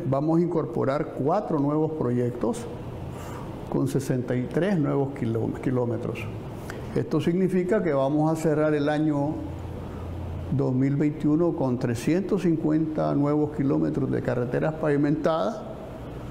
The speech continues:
frente a los trescientos veinticinco que habíamos,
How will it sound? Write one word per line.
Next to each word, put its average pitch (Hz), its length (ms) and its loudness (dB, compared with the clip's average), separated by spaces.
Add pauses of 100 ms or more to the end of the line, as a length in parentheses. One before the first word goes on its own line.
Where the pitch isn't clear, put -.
(520)
frente 151 380 0
a - 20 0
los 135 120 0
trescientos 151 540 0
veinticinco 175 800 0
que 135 80 0
habíamos, 135 500 2